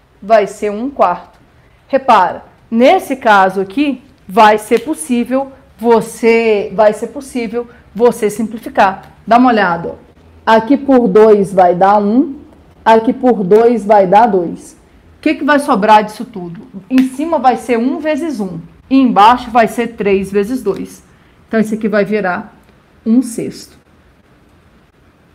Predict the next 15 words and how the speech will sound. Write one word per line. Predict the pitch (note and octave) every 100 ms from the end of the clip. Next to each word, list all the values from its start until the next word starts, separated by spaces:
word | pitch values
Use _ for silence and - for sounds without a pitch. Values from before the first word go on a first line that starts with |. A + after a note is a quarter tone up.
| _ _ _ _ _ _ _ -
Agora, | D#4+ B3 A3 G3
gente, | G3 G3 -
eu | B3+
acho | B3 D4 -
que | D4
as | A#3+ A3+ A3
dúvidas | - C#4 E4 A3 G#3+ A3
que |
estão | G#3+ - G#3+ G#3
surgindo | F#3+ G#3 F#3+ F3 G#3 F#3+ F3+
aí, | G3 C4 B3+ - _ _ -
é, | A3 D#4 D4+ -
são | - C4 C#4+
em | C4
relação | D4 A#3 F#3 F#3 B3 B3+ B3+